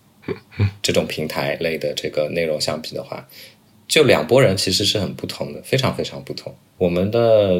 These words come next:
这个生-，就是生活在这个移动互联网下面，生-，生长在移动互联网下面，然后他的原生接触的就是视频类的这样内容的这些受众，他们对于内容的这个就是挑剔程度，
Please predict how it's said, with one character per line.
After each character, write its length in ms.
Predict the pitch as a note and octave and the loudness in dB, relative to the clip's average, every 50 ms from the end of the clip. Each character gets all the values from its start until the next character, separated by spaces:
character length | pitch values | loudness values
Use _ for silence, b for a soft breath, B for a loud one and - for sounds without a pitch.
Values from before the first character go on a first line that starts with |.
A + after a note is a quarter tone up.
| F2+ - | 0 -2
这 180 | - G#2 G2 | -2 -2 0
个 320 | F#2 F2+ F2 E2+ E2+ E2+ F2+ | 2 2 2 2 2 0 -2
生-， 300 | - - - C#3 C3 - - | -2 0 0 -2 -2 -4 -2
就 100 | - - | -2 0
是 140 | - - B2+ | 2 2 2
生 200 | - - D#3 D#3 | 4 4 4 4
活 160 | C#3+ G#2 F#2 | 4 4 4
在 220 | F#2 F2+ F2+ F2+ | 4 4 4 4
这 140 | F2 F#2 F2+ | 4 2 2
个 100 | F2+ F2 | 2 2
移 80 | E2+ F2 | 0 0
动 180 | F2+ G2 F#2 | 0 0 0
互 120 | F#2 - F#2+ | 0 0 2
联 120 | F#2 F#2 | 4 4
网 160 | F2+ E2+ D#2+ | 4 2 0
下 200 | D#2+ - F#2+ F2+ | -2 0 0 0
面， 220 | F2 E2+ D#2+ D#2 D#2 | 0 -2 -4 -4 -4
生-， 280 | - - A#2+ C3+ C#3 C3 | 0 2 2 2 2 2
生 160 | - - C3+ C#3 | 2 2 2 2
长 120 | G2 D#2 | 2 2
在 140 | E2 D#2+ D#2+ | 2 0 0
移 60 | D#2+ | 0
动 120 | E2+ E2 | -2 -4
互 120 | - - F#2 | -4 -4 -2
联 120 | F2+ E2+ | -2 -2
网 140 | E2 D#2 D#2 | -2 -4 -6
下 160 | - - E2+ | -8 -8 -8
面， 220 | E2 D#2+ D#2+ D#2+ D#2 | -8 -8 -8 -8 -8
然 120 | D#2+ D#2 | -8 -6
后 360 | - - G#2 F#2 F2 E2+ D#2+ - _ _ - | 0 2 4 4 4 2 -2 -6 _ _ -8
他 200 | - - A#2+ A#2+ | 0 2 2 4
的 160 | A#2+ A2+ G2+ | 4 4 4
原 200 | F#2 F2+ F2 F#2+ | 6 4 4 4
生 160 | - C3+ C3 | 4 4 4
接 160 | C3 C#3 C3+ | 4 4 2
触 160 | C3+ - - A#2+ | 2 2 0 0
的 100 | G2+ F2+ | 0 2
就 140 | - F#2 | 0 0
是 100 | - G#2+ | -2 0
视 160 | F#2+ - - - | 0 0 0 0
频 200 | - - E2 E2 | -2 -2 -4 -4
类 120 | E2+ E2 | -4 -4
的 120 | D#2+ D#2+ | -4 -6
这 100 | - - | -6 -6
样 140 | E2 E2+ E2+ F2 | -8 -6 -4 -2
内 100 | F2+ F2 | -2 -2
容 180 | E2 D#2 D2+ D#2 | -2 -4 -6 -6
的 80 | D#2+ | -6
这 100 | D#2+ F2 | -6 -4
些 340 | E2 - - F2 E2+ E2 - b b b b | -4 -2 -2 -2 -2 -4 -6 b b b b
受 300 | - - - - A#2+ F2+ | -6 -2 2 4 4 2
众， 240 | - - F2 D#2+ - - _ _ _ _ _ _ | 2 0 -2 -2 -4 -10 _ _ _ _ _ _
他 120 | - - | -2 2
们 160 | B2 C3+ C3 B2+ | 4 4 4 4
对 200 | C3 A#2+ G#2+ G2 | 4 2 2 2
于 80 | G2 | 2
内 180 | G2+ G#2 G#2 F#2+ | 2 4 4 4
容 220 | E2+ D#2 D#2 D#2+ | 2 0 -2 -2
的 200 | E2 D#2+ D#2+ D#2+ - | -4 -4 -4 -4 -6
这 180 | - - E2+ | -8 -8 -6
个 140 | - - E2+ | -6 -6 -8
就 140 | - E2 E2 | -8 -6 -6
是 380 | - - - D#2+ D#2 D2+ - - b b b b b b - | -4 -4 -4 -4 -6 -8 -8 -12 b b b b b b -2
挑 180 | - - C#3 C3+ | 2 4 4 4
剔 160 | C3+ - B2 | 4 2 -2
程 240 | - - - - - | -2 -2 -6 -10 -12
度， 180 | - - - | -12 -14 -16